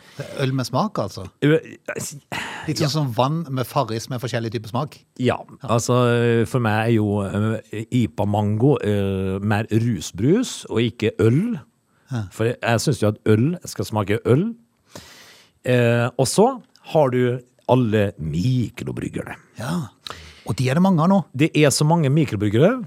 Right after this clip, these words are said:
Speaker 2: eh, som, eh, skal tilby meg verdens beste øl, for de har brygget det selv. Eh, sånn mikrobryggeri og sånt nå.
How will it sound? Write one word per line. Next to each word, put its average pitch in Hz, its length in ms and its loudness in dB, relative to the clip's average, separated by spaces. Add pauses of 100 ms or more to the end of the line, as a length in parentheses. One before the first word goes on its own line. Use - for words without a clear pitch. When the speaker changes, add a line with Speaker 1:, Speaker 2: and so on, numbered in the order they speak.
(200)
Speaker 2:
eh, 131 240 0
som, 131 280 2
eh, 120 400 2
skal - 240 -2
tilby 104 300 0
meg 110 300 -2
verdens 110 880 0
beste - 680 -6
øl, 196 240 6
for 180 160 2
de 156 80 4
har 139 80 4
brygget 147 240 4
det 131 80 2
selv. 226 240 0 (1080)
Eh, 110 1160 -2
sånn 143 220 0
mikrobryggeri 104 640 0
og 104 120 0
sånt 110 200 -4
nå. 202 140 2